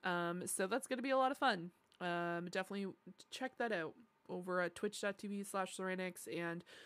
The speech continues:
for our Stadia gameplay, it's gonna be at youtube dot com slash, um,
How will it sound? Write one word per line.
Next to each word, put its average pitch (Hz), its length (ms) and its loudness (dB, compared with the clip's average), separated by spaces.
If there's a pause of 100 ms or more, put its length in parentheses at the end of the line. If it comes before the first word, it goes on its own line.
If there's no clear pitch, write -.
(300)
for 208 320 6
our 190 180 8
Stadia 254 420 2
gameplay, 226 460 4
it's 214 100 0
gonna 208 220 0
be 196 240 2
at 190 200 2
youtube 185 340 -6
dot 180 180 0
com 180 400 -4 (120)
slash, 175 800 -2 (440)
um, 170 420 0